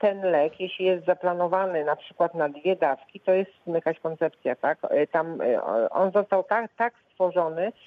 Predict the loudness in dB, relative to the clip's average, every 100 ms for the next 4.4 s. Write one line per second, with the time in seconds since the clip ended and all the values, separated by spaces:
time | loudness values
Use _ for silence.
0 | _ _ -4 -2 0 0 2 0 0 -2
1 | -2 -4 _ -8 -4 -6 0 -2 -2 -2
2 | -4 -2 -4 -4 0 0 0 -10 -4 -2
3 | 0 -4 -8 -4 0 0 0 -2 -4 -4
4 | -2 0 0 0